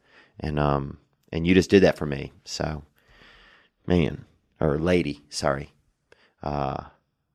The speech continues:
you, you doing more than you know. Uh, be good to yourself. You know, you deserve it. I know that. And I'm gonna try doing the same thing for myself.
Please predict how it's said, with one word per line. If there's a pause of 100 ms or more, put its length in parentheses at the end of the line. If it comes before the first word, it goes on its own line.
(880)
you, (920)
you
doing
more
than
you
know. (1300)
Uh,
be
good
to
yourself.
You
know,
you
deserve
it. (280)
I
know
that. (840)
And
I'm
gonna
try
doing
the
same
thing
for
myself.